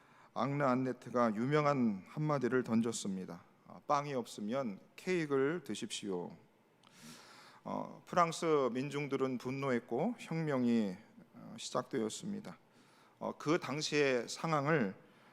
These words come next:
어, 찰스 디킨슨의 소설 두 도시에서는 이렇게 표현을 하고 있었습니다.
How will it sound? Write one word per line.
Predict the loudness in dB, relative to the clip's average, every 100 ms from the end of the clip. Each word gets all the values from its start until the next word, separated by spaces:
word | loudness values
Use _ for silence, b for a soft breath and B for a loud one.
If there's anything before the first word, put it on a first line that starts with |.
| B
어, | -4 -4
찰스 | 2 4 4 2 2 0
디킨슨의 | 0 -8 -4 -2 -2 -2 2 2
소설 | 2 0 2 0
두 | 0 2 2
도시에서는 | 2 0 2 0 -2 -2 -4 -2
이렇게 | 0 0 0 0 0
표현을 | 0 -2 0 0 -2
하고 | -2 -2
있었습니다. | -2 -2 -4 -6 -8 -10